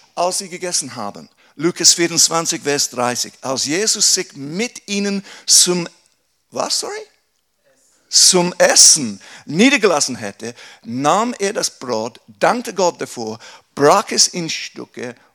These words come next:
und gab es ihnen. Da wurden ihnen, was? Die Augen geöffnet, es war Jesus. Ein Leben hat das,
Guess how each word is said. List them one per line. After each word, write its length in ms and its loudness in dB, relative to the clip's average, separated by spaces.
und 180 -6
gab 200 -4
es 220 -6
ihnen. 340 -12
Da 220 2
wurden 300 -4
ihnen, 360 -6
was? 440 -6
Die 300 -12
Augen 540 0
geöffnet, 760 -6
es 460 -4
war 580 -8
Jesus. 800 -14
Ein 160 -4
Leben 320 6
hat 120 -6
das, 260 2